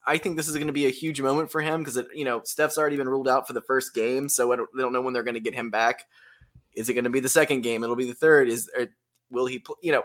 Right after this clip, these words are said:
who knows? Um, but, um, I don't know. I'm gonna go get, I'm gonna give it to the Warriors. If the Nuggets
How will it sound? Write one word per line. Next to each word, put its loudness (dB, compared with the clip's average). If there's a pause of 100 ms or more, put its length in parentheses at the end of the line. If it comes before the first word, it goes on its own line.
(140)
who 2
knows? 0 (200)
Um, 2
but, 2
um, 2 (600)
I 0
don't 6
know. 4
I'm 4
gonna 2
go 2
get, 2
I'm -4
gonna -6
give -2
it -6
to -4
the -4
Warriors. 0 (680)
If 4
the 4
Nuggets 2